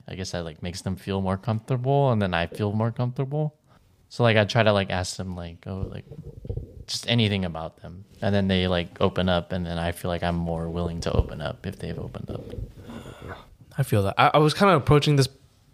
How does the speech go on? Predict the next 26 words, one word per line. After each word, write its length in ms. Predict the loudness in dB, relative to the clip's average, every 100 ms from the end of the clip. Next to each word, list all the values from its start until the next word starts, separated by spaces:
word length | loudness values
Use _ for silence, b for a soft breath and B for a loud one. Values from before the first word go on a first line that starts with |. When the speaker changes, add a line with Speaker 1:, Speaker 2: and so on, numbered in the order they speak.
| 4
Speaker 2:
in 100 | 8
a 80 | 8
different 460 | 8 6 4 4
way, 480 | 2 6 8 10 8
but 200 | 8 4
for 140 | 4 2
me, 340 | 4 6 8
it 60 | 8
was 200 | 8 6
just 220 | 4 6
more 220 | 6 8
like, 340 | 8 6 2 -8 _ b b b b -20 _ _ _ _
be 360 | 6 8 8 6 4
open 760 | 4 6 6 6 6 4 2 0
to 140 | 0
talking 400 | 4 2 2 0
to 100 | 0
people 680 | 0 0 4 6 6 6 0
in 320 | 2 4 4 2
environments, 960 | 0 4 6 6 6 4 4 2 2 -4 _ _ -20 _ _ 0
like, 240 | 0 0 -2
you 160 | 0
usually 440 | 4 6 6 6 4
wouldn't 520 | 2 2 4 2 0
be 160 | 4 6
open 540 | 6 6 4 2 -2